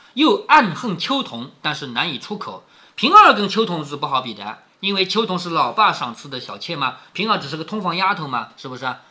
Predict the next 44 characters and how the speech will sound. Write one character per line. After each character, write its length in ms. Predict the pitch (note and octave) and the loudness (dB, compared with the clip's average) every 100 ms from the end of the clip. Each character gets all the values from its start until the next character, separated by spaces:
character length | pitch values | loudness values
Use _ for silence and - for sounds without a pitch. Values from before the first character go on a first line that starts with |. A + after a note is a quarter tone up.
| _ _ _ _ - | _ _ _ _ -2
园 200 | G3 D#4+ | 2 4
中 140 | G4 | 4
的 80 | F#4 | 2
姊 200 | A#3 F3 | 0 0
妹 300 | G3 B3+ G#3 | 4 6 6
啊， 360 | F3 F3 E3+ - - | 8 6 6 2 0
还 140 | G3+ | 4
有 320 | G#3+ G3 - - - | 4 4 0 -8 -6
李 220 | E3+ E3 | -2 2
纨 160 | D3+ | 8
啊、 220 | G#3 A#3 G#3+ | 10 10 8
迎 200 | F#3+ A3+ | 6 -2
春、 180 | A#3+ | -2
惜 200 | B3 C#4 | -2 -2
春 180 | B3+ C4 | -2 -2
等 140 | G#3+ C3+ | -2 0
人 260 | C3+ F3+ - - | -2 -4 -8 0
都 320 | E4+ F4 - | 6 6 4
以 260 | F3 D3+ C#3 | -6 -4 -2
为 280 | B2+ F3 F#3+ | 0 0 -2
凤 240 | - G4 G#3 | -2 0 2
姐 100 | D#3 | 0
儿 60 | |
是 80 | G3 | 0
好 260 | A#3+ C#3+ B2+ | 0 0 0
意 200 | C4+ B3+ | 0 0
呢， 180 | A2 - - | -2 -10 -2
他 200 | C#4+ F4 | 2 4
们 220 | A#3 - - - | 2 -4 -16 -6
没 140 | F3 | 0
有 120 | A3+ | 0
看 220 | - G#3 | 0 -4
明 120 | C3+ D#3 | -6 -6
白 120 | C3 | -6
啊， 100 | A2 | -6
以 160 | B2 | -6
为 160 | B2+ G#3 | -2 0
王 180 | D#3 F#3+ | 0 -2
熙 160 | G3 | -6
凤 140 | B3 G#3+ | -8 -8
是 80 | F3+ | -8
好 240 | C#3 A2+ | -8 -8
意 160 | F#3+ D3+ | -8 -8
啊。 260 | G#2+ - | -6 -8